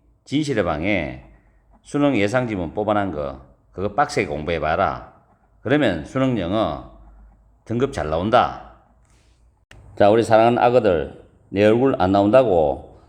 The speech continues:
대충 독해하지 말고, 시간 얼마 안 남았다고 대충 하지 말고 최선을 다해서 마지막까지 해야 된다. 끝, 최선을 다해서 끝까지 가서 최선을 다-, 노력을 다하는 사람들이 내가 볼 때는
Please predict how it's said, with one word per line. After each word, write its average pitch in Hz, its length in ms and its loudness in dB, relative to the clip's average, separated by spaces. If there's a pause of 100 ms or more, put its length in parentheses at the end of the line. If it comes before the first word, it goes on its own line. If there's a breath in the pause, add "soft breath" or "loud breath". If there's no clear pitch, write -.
(220 soft breath)
대충 117 300 2
독해하지 110 380 0
말고, 82 720 -2 (340)
시간 131 260 4
얼마 135 320 4
안 101 120 -2
남았다고 85 800 0
대충 107 260 -2
하지 104 160 0
말고 80 680 -2 (460 soft breath)
최선을 170 420 4
다해서 104 240 4
마지막까지 87 520 -2
해야 78 140 -2
된다. 69 300 -8 (1160)
끝, - 440 2
최선을 226 640 4
다해서 123 380 0
끝까지 208 460 -2
가서 92 420 0 (1080 soft breath)
최선을 160 380 2
다-, - 100 -8
노력을 123 280 4
다하는 95 320 0
사람들이 90 580 -4
내가 101 180 0
볼 98 140 -2
때는 104 320 -4